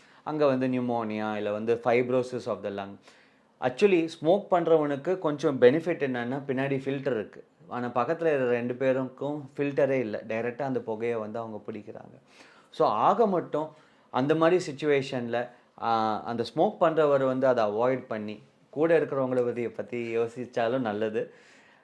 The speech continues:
ஏன்னா இன்னைக்கு, ஆ, பொதுவா நம்ம வந்து சொசைட்டிக்காக நிக்கிறது ரொம்ப ஒரு முக்கியமான ஒரு விஷயம்.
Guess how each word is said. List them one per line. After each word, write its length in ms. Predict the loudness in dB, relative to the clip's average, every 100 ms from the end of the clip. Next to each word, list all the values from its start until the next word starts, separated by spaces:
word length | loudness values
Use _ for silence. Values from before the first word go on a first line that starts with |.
| _ -2
ஏன்னா 140 | 0
இன்னைக்கு, 800 | 2 2 0 0 2 2 -2 -6 _ -6
ஆ, 680 | -2 0 0 0 -2 -4 -2
பொதுவா 360 | 2 6 8 8
நம்ம 240 | 6 6
வந்து 220 | 4 4 0
சொசைட்டிக்காக 840 | 0 4 4 4 4 6 6 4
நிக்கிறது 640 | 0 -2 -2 -2 0 0 -2
ரொம்ப 300 | -2 4 4
ஒரு 200 | 4 -2
முக்கியமான 500 | -8 -10 -10 -8 -8
ஒரு 140 | -10
விஷயம். 320 | -12 -16 -20